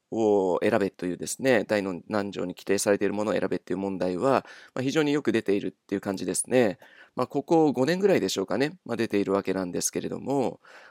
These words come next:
まあ、昨年は二条について問われました。あ、その前も二条ですね。で、その前が一条、四条、そしてその前が、あ、一条、二条、八条という感じで、まあ、三問出てきたっていう、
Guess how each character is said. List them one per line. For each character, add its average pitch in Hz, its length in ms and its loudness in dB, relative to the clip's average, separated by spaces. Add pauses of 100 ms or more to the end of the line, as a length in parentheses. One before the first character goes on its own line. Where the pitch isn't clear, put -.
ま - 80 -2
あ、 - 20 0
昨 151 220 0
年 147 120 2
は 143 60 2
二 135 160 4
条 101 160 -2
に 95 100 -2
つ - 120 -6
い 92 40 0
て 92 80 -4
問 98 140 -4
わ 98 80 4
れ 95 60 -4
ま 92 140 -4
し - 120 -4
た。 - 240 -4 (320)
あ、 - 160 -4
そ - 140 -2
の 147 80 -2
前 165 160 4
も 101 100 0
二 101 140 0
条 82 160 -4
で 67 120 -8
す - 120 -8
ね。 147 180 -6 (380)
で、 127 300 2
そ 135 140 -4
の 127 80 2
前 147 180 0
が 113 80 2
一 101 240 0
条、 87 180 -2
四 101 200 -2
条、 85 240 -6
そ - 120 -8
し 113 60 -8
て 123 220 0
そ - 120 -4
の 113 80 -6
前 143 200 -6
が、 98 220 0 (240)
あ、 101 200 0
一 110 240 -2
条、 92 220 -2
二 107 180 -2
条、 90 320 -4 (140)
八 - 380 -4
条 110 140 0
と - 120 -6
い - 20 -2
う - 20 -10
感 90 160 -4
じ 82 120 -10
で、 87 100 0
ま 120 100 -4
あ、 - 20 -6
三 131 180 -2
問 98 120 -4
出 87 80 -2
て 82 120 -6
き - 40 -18
た 78 100 -4
っ - 40 -8
て - 160 -10
い 85 60 -2
う、 60 80 -8